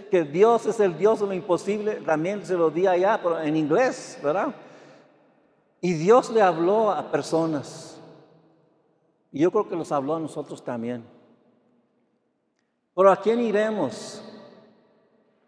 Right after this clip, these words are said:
¿A quién iremos? ¿A quién vamos a ir? Pero nosotros no somos de esos que lo echamos atrás.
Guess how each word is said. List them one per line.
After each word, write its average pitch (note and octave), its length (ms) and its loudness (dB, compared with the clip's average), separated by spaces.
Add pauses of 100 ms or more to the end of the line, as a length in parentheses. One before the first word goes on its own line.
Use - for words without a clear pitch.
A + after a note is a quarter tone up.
(220)
¿A D3 120 0
quién G#3+ 200 0
iremos? G3+ 760 -2 (1300)
¿A D3+ 100 -8
quién A#3+ 260 0
vamos B3 320 0
a G#3 120 4
ir? A3 260 0 (1800)
Pero G#3+ 180 4
nosotros A#3+ 720 2
no A3+ 160 0
somos A#3+ 400 0
de G#3+ 80 4
esos G#3 180 -2
que - 80 0
lo F#3+ 120 4
echamos G#3 420 -2
atrás. - 720 -2